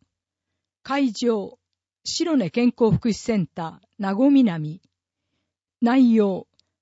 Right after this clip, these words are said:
離乳食の進め方と試食、八十分程度。対象、定員、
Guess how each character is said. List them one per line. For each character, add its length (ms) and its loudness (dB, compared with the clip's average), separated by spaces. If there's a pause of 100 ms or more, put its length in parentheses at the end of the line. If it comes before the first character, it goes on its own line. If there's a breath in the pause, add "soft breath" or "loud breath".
(340)
離 180 8
乳 180 4
食 300 -4
の 140 -4
進 260 -8
め 120 -2
方 260 -8
と 160 -6
試 140 -10
食、 380 -6 (580)
八 340 -4
十 120 0
分 300 0
程 300 -6
度。 160 -12 (1040)
対 240 -2
象、 400 0 (100)
定 160 0
員、 400 0